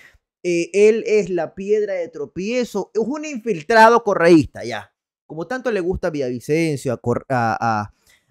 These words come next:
al presidente Lasso hablar del correísmo, ya. ¿Verde Soto es correísta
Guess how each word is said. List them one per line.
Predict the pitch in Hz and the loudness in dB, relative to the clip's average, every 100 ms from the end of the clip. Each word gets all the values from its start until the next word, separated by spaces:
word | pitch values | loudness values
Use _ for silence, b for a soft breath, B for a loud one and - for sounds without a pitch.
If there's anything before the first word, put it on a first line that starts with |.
| - | -8
al | 127 | -6
presidente | 147 135 151 156 | -4 -6 -6 -4
Lasso | 147 147 143 | -2 -2 -2
hablar | 147 | -4
del | 151 135 | -4 -6
correísmo, | 131 123 156 127 135 | -6 -4 -6 -6 -6
ya. | 101 - _ _ _ | -6 -8 _ _ _
¿Verde | - 220 220 | 2 4 4
Soto | - 311 302 | 6 4 4
es | 247 | 2
correísta | 214 208 202 262 208 254 254 269 | 2 2 2 2 0 0 0 -2